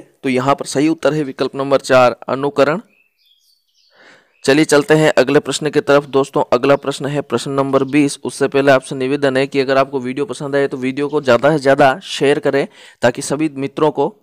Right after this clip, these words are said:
सभी दोस्तों को इसका फ़ायदा मिल सके। चलिए, अगला प्रश्न है प्रश्न नंबर बीस। किस शब्द में कोई उपसर्ग नहीं है? निकट, विशेष, परदेश, आदेश। तो बताइए दोस्तों,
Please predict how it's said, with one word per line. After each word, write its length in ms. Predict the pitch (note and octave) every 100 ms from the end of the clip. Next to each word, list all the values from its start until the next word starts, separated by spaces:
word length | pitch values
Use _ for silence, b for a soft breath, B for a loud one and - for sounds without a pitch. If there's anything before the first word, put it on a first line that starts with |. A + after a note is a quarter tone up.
| _
सभी 220 | - C3+ B2+
दोस्तों 360 | C3 - D3+
को 80 | C#3+
इसका 320 | C3 - B2+ E3+ _
फ़ायदा 340 | _ C3 C3 C#3
मिल 160 | C3+
सके। 320 | C#3 C#3 C3 B2 B B B B
चलिए, 300 | B2+ C#3+ D3+
अगला 280 | - C3 C#3
प्रश्न 300 | D3+ - C#3+
है 180 | D3 D3+
प्रश्न 260 | C3 -
नंबर 280 | C3+ C3+ C3+
बीस। 380 | C3+ C3 B2+ - _ _ _ _ -
किस 160 | D#3+ -
शब्द 260 | D#3+ C#3+
में 160 | C#3+ C#3+
कोई 220 | C#3+ D3
उपसर्ग 400 | - C3 D#3+ C#3+
नहीं 240 | C#3 C#3+ D#3
है? 160 | C#3+
निकट, 560 | C#3+ C3 - C#3+ - -
विशेष, 580 | A2+ B2+ D#3 D3 C#3 - -
परदेश, 540 | B2+ B2 C#3 C3+ C3+ - -
आदेश। 480 | A#2+ B2 C#3 C#3+ - b b b
तो 80 | B2+
बताइए 380 | A#2+ - C#3 C#3+
दोस्तों, 400 | C3 B2+ - C3